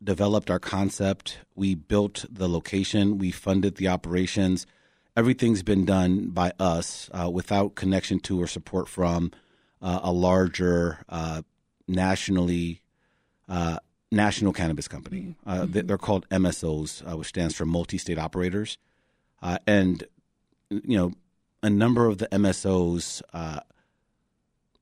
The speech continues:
Speaker 1: th-, the M S Os are the biggest players in the space right
Speaker 2: Yeah.
Speaker 1: now. A lot of them are publicly traded,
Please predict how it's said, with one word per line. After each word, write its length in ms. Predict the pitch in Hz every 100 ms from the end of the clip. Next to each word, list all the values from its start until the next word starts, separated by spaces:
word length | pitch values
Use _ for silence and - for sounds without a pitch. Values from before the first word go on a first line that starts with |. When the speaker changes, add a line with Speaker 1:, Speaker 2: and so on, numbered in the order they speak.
| _ _ _ _ _ _
Speaker 1:
th-, 120 | 127 131
the 180 | 127
M 120 | 135 135
S 140 | -
Os 160 | 117 104
are 40 |
the 100 | 92
biggest 600 | 78 98 90 90 - -
players 320 | - 90 82
in 80 | 80
the 60 | 76
space 300 | - 76 -
right 140 | 78
Speaker 2:
Yeah. 100 | 151
Speaker 1:
now. 220 | - - - _
A 80 | 95
lot 200 | 95 101
of 80 | 95
them 100 | 101
are 80 | 90
publicly 400 | - 92 95 90
traded, 420 | - 80 78